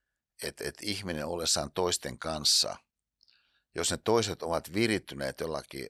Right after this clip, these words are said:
määrätynlaisella tavalla, esimerkiksi ystävällisesti tai hyvän tahtoisen oloisesti, niin että ihan jokainen on erilainen kuin jos ihmiset eivät ole virittyneet hyvän tahtoisen oloisesti toisinsa nähden.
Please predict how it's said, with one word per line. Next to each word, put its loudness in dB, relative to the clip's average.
määrätynlaisella 0
tavalla, -4
esimerkiksi 0
ystävällisesti 0
tai -2
hyvän -2
tahtoisen -4
oloisesti, 2
niin -2
että -2
ihan 2
jokainen 2
on -2
erilainen 2
kuin -6
jos 2
ihmiset -2
eivät 2
ole -10
virittyneet -8
hyvän -2
tahtoisen -4
oloisesti -2
toisinsa 0
nähden. -8